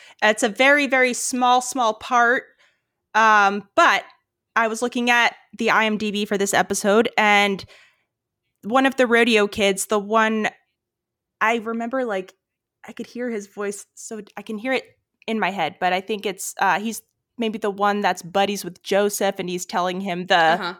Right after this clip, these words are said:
Speaker 1: joke about cow pies and rodeo clowns. Uh,
Speaker 2: Mm-hmm.
Speaker 1: that is voiced by Andrew Lawrence, who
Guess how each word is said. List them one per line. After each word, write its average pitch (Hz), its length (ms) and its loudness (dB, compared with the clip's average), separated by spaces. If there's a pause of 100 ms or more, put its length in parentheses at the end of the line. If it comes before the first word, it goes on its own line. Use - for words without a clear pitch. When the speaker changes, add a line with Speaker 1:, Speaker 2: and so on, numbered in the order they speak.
Speaker 1:
joke 190 280 0
about 170 340 2 (180)
cow 370 200 2
pies 185 420 0
and 185 200 -16 (640)
rodeo 262 320 -4
clowns. 160 420 -4 (560)
Uh, 214 400 6
Speaker 2:
Mm-hmm. 202 120 -8
Speaker 1:
that 240 300 2
is 247 200 -4
voiced 214 520 -4
by 185 520 2 (400)
Andrew 269 500 0
Lawrence, 220 880 -2 (400)
who 294 420 4